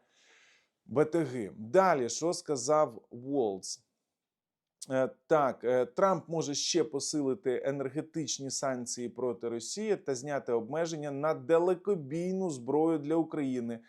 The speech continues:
щоб змусити Путіна сісти за стіл переговорів. Е, мене цікавить одна фраза: «Зняти обмеження <laughs> на далекобійну зброю для України».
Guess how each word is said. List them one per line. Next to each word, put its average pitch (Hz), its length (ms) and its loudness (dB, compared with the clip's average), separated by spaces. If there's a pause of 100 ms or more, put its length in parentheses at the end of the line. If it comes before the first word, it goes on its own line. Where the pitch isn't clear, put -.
(200)
щоб 165 320 2
змусити 175 600 0
Путіна 180 480 -4
сісти 151 480 -6
за 131 180 -4
стіл 135 300 -6
переговорів. 127 680 -6 (680)
Е, 131 480 2 (540)
мене 214 280 2
цікавить 165 720 2
одна 143 300 -4
фраза: 117 600 -2
«Зняти 165 1120 -2
обмеження 156 920 0
<laughs> - 80 -6
на 165 60 0
далекобійну 131 840 -2
зброю 123 380 2
для 120 160 -4
України». 110 440 -6